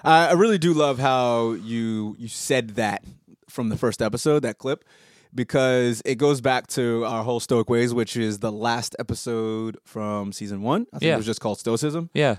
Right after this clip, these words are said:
Speaker 1: slash Fear Setting. Um, and I've been deep diving into suffering, and I did a blog post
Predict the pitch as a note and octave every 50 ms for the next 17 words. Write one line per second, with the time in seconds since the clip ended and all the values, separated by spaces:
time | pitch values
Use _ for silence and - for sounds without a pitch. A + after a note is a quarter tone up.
0 | - _ _ - - A#2+ A2+ A#2+ - - - B2 A#2 A#2 - C#3+ C3+ C#3 C#3 C#3+
1 | D3 - _ _ _ _ _ _ _ - B2+ A#2+ A#2 A#2 A#2 A2+ A2 A2 A2 A2
2 | G#2+ - _ _ C3 B2+ B2 B2+ B2+ B2 B2 A#2+ A#2 A#2 - - _ _ _ _
3 | _ _ _ _ _ _ _ C#3 D#3+ F3+ F3+ G3 G#3+ F3+ D3 A2 - D#3 F3 -
4 | - - D3+ C#3+ C#3+ C3 C3+ C3+ B2+ A#2+ A#2 A#2 A#2 - _ _ C#3+ C#3 C3 B2
5 | - - B2+ A2+ - - - B2 A#2 - - F#3 G3+ A3 A#3 B3 A#3 - C3 B2+
6 | A#2+ A#2 A2+ A2+ A#2 G#2+ C3 B2+ A#2 A#2 A2 A2 G#2+ G#2 G2 F#2+ _ _ _ -
7 | A#2 A#2 A2+ A2+ A2+ A2+ A2 G2+ G#2+ _ _ _ - - A#2 A#2 A#2 - - -
8 | - - -